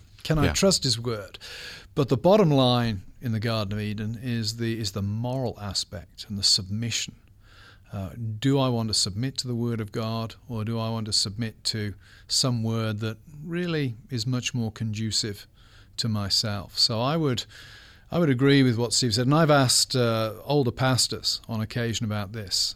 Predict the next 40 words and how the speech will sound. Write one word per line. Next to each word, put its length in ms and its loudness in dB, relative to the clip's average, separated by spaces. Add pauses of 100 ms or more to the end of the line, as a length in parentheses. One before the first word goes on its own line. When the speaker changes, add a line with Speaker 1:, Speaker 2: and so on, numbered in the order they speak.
Speaker 1:
and 160 -6
said, 460 -2
uh, 260 -2 (720)
you 100 -2
know, 160 -2 (920)
"Do 120 4
you 140 8
find 420 6
that 80 -4
when 200 2
people 340 2
are 160 0
having 420 -2
serious 500 2
doubts 380 -2
about 240 -4
the 80 -6
Bible," 480 -4
it's, 240 -2
I, 80 -6
I 160 -6
remember 260 -2
saying 220 0
once, 200 -4
"It, 220 -8
it, 140 -10
it's 140 0
sometimes 520 4
a 40 0
moral 360 0
issue," 320 -4
and 140 -6
the, 180 -12
the 120 -14
pastor 360 -6
said, 260 -6
"It 120 -8
is 140 -4 (100)
always 800 -4
Speaker 2:
Right. 260 -2